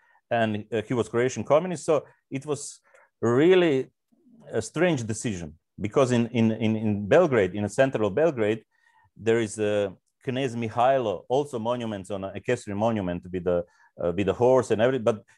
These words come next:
it was not distracted. So, uh, the reason why Ban Jelačić was distracted and, uh, this in Belgrade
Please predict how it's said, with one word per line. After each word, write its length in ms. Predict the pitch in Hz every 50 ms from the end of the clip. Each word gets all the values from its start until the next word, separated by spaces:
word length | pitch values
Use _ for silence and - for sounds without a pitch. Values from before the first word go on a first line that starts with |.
| -
it 140 | - 131 -
was 140 | 147 131 127
not 180 | 151 175 165
distracted. 600 | 147 139 - - - 127 113 101 - - - 85 -
So, 440 | _ - - - 107 107 98 82 - - - - - - _ -
uh, 60 | - 90
the 260 | 90 90 98 117 120
reason 440 | 120 127 160 208 190 143 147 120 107
why 320 | 107 120 117 110 107 104
Ban 260 | 101 92 110 127 120
Jelačić 380 | 117 131 156 170 165 - 113 98
was 180 | 107 110 98 92
distracted 540 | 92 - - - 107 98 - - 92 85 - -
and, 260 | 104 95 92 92 92
uh, 120 | 92 95 92
this 420 | 92 113 127 110 90 - - - _ -
in 120 | 104 98
Belgrade 500 | 92 117 143 185 196 170 151 135 131 131